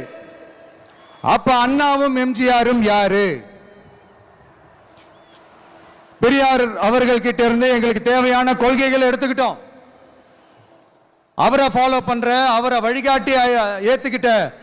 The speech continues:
அண்ணா அவர்கள் கிட்ட இருந்தும், எம் ஜி ஆர் அவர்கள் கிட்ட இருந்தும் தேர்தல் அணுகுமுறையை எடுத்துக்கிட்டோம். அண்ணாவும் எம் ஜி ஆரும் தமிழ்நாட்டோட சொத்து. அவங்கள பயன்படுத்துறத பத்தி யாரும் இங்க கம்ப்ளைண்ட்லாம் பண்ண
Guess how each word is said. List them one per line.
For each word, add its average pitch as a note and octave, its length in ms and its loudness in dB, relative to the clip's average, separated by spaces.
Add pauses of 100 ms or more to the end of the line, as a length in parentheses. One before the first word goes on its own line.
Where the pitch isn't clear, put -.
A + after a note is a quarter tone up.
(260)
அண்ணா C#4 220 2 (120)
அவர்கள் B3+ 400 0 (400)
கிட்ட A3 140 -6 (100)
இருந்தும், B3 320 -2
எம் C4+ 160 -2
ஜி C#4 140 0
ஆர் B3+ 180 0
அவர்கள் B3+ 380 -2
கிட்ட B3+ 200 -4
இருந்தும் A3+ 380 0 (500)
தேர்தல் C#4 500 2
அணுகுமுறையை D4 640 2
எடுத்துக்கிட்டோம். C#4 520 0 (1300)
அண்ணாவும் C4+ 600 0 (120)
எம் B3+ 160 -2
ஜி C4 60 -2 (160)
ஆரும் C4+ 320 -2 (680)
தமிழ்நாட்டோட C4+ 580 2 (120)
சொத்து. C4 320 0 (880)
அவங்கள C4+ 280 2 (140)
பயன்படுத்துறத C4 720 0
பத்தி B3+ 200 -2 (120)
யாரும் C4 280 2
இங்க B3 120 -2 (100)
கம்ப்ளைண்ட்லாம் C#4 560 0
பண்ண C4+ 140 2